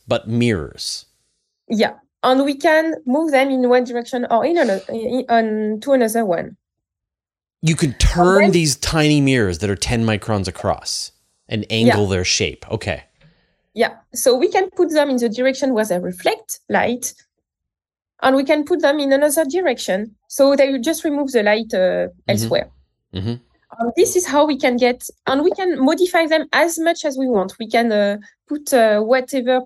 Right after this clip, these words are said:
Speaker 2: pattern we want on those mirrors. You want a, a mirror, uh, with the shape of, uh, of star, actually. If we want a,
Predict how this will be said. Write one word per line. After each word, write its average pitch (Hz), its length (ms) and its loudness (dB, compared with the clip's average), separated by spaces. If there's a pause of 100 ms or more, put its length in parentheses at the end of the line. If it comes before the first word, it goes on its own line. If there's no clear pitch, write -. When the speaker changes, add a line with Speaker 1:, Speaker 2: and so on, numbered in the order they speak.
Speaker 2:
pattern 277 380 -2
we 247 80 0
want 240 280 0
on 220 100 -2
those 214 260 -4
mirrors. 214 440 0
You 220 60 -12
want 233 240 -2
a, 208 100 -2 (220)
a 208 60 0
mirror, 240 340 4 (180)
uh, 202 160 -2
with 208 180 -6
the 214 100 -2
shape 240 280 -4
of, 202 220 -2
uh, 175 140 0 (500)
of 190 120 0
star, - 540 0
actually. 330 540 2 (220)
If - 240 -10
we 247 120 -2
want 247 320 2
a, 202 240 -2